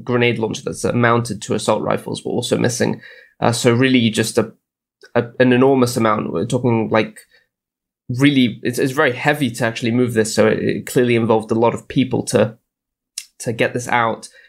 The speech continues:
Um, so the story basically goes like this. And on Friday night, the police notified the army that a, uh, a gang of thieves had, uh, had, uh, from the Arab town of Tuba Zangaria, it's nearby, uh, they were apparently looking to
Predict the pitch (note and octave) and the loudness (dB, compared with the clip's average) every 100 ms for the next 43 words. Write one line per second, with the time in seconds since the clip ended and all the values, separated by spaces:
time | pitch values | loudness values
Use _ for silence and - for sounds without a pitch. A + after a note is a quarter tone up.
0 | _ _ - A#2 B2 B2+ A#2 B2 _ - | _ _ 0 0 0 -2 -4 -8 _ 0
1 | D3+ D3+ - E3+ F#3 E3+ D#3 D#3 - C3+ | 2 2 0 2 2 2 0 0 -4 0
2 | A2+ A#2 A#2+ G#2 G#2+ A2+ A2+ A2 G#2+ - | 2 2 0 -2 0 0 2 -2 -2 -2
3 | A#2 A#2+ - B2 A#2+ A#2 A#2 A2+ - - | -4 -2 0 2 2 0 0 -2 -4 -10
4 | - - A#2 A2+ A2+ A2 C3+ B2 B2 - | -14 -2 0 2 0 -2 2 2 2 2
5 | A#2 A#2+ B2 - A2+ G#2+ A2 - A#2+ A#2 | 2 2 -2 0 0 2 -2 -6 -4 0
6 | A#2 A#2 A2 G#2+ G2+ - - _ _ _ | 0 0 -2 -2 -2 -8 -20 _ _ _
7 | _ A2+ A2 G#2+ G#2 G#2 - A#2 B2 B2 | _ 0 2 2 0 -2 -4 0 0 0
8 | A#2+ - C3 B2+ B2+ B2 - A#2 A2 G#2+ | -2 -4 -4 -2 -4 -6 -6 -2 -2 -2
9 | A2 G#2+ G#2+ A#2 A#2+ A2+ A#2+ - - B2+ | -2 -2 -4 -4 -6 -6 -8 -10 -8 -2
10 | C#3+ B2 A#2 A2+ A2+ A2+ A#2 B2 A#2+ B2+ | 0 0 0 -2 -4 -2 0 0 -2 -4
11 | A#2 A2 - - B2 A#2 A#2 G#2+ A2+ C#3 | -4 -4 -8 -4 0 2 2 2 2 2
12 | C#3+ A2+ - B2 A2+ A2 C#3 C#3+ C#3 C3+ | 2 -2 -2 -2 -2 2 2 2 0 -4
13 | - - _ A#2+ A#2 A#2+ A#2+ A2 B2 A#2+ | -18 -20 _ -2 0 2 2 -2 -2 -2
14 | A2 A#2 A2+ A2+ A2+ - A2+ - G#2 - | 0 -2 -2 -2 -2 -2 -4 0 0 -2